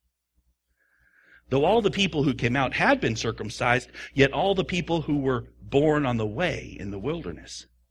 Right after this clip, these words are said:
after they'd come out of Egypt, had not been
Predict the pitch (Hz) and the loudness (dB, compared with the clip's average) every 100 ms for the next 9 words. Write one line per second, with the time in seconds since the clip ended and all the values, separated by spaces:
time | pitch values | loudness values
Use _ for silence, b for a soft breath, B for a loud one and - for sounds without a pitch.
0 | _ _ _ _ _ 135 139 - 135 127 | _ _ _ _ _ 0 0 -4 -4 -2
1 | 117 147 123 113 104 120 170 - - - | -2 -4 -4 -2 -4 -8 -10 -10 -16 -20
2 | - _ _ _ _ _ _ _ _ _ | -20 _ _ _ _ _ _ _ _ _
3 | - 139 127 117 - _ _ _ _ _ | -2 0 0 -4 -16 _ _ _ _ _
4 | _ - 147 226 - - - _ _ _ | _ -4 -2 -2 -6 -16 -20 _ _ _
5 | _ - 95 87 76 | _ -10 -6 -6 -8